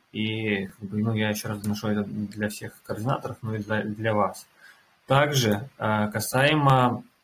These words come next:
э, тех, кто, конечно, знает хорошо английский,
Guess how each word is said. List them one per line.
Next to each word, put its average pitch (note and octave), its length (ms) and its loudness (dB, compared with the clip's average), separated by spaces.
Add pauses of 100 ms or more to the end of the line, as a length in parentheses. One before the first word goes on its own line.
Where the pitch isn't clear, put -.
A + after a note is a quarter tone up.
(500)
э, G#2+ 300 -4 (260)
тех, B2 280 0
кто, A#2 180 -4
конечно, A2+ 400 -6
знает A2+ 380 0
хорошо G#2+ 380 -6
английский, A2 760 -4